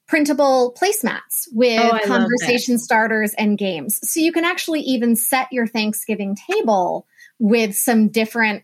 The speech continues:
Speaker 1: ideas, right? Some, "Oh, here's a Thanksgiving would you rather game. Here's a great
Speaker 2: Good.
Speaker 1: set of interview topics that you can ask the whole family. Here's some about thanks and, and giving. And here's some about
Speaker 2: Mm-hmm.
Speaker 1: gratitude and giving back." And,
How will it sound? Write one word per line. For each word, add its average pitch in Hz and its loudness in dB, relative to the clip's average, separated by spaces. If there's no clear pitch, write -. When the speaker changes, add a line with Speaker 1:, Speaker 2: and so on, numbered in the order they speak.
Speaker 1:
ideas, 208 -2
right? 208 0
Some, 214 0
"Oh, 254 4
here's 254 0
a 247 0
Thanksgiving 220 0
would 196 0
you 214 2
rather 202 0
game. - -10
Here's 247 2
a 240 2
great 175 0
Speaker 2:
Good. - -4
Speaker 1:
set 220 2
of 214 0
interview 214 0
topics 185 -2
that 143 -12
you 165 -10
can 208 -2
ask 185 -4
the 196 -4
whole 208 0
family. 262 0
Here's 240 0
some 247 0
about 220 0
thanks 202 -4
and, 208 -6
and 214 0
giving. 202 -2
And 170 -10
here's 208 -2
some 220 4
about 214 0
Speaker 2:
Mm-hmm. 196 -6
Speaker 1:
gratitude 220 -2
and 220 0
giving 226 0
back." 262 0
And, 220 -6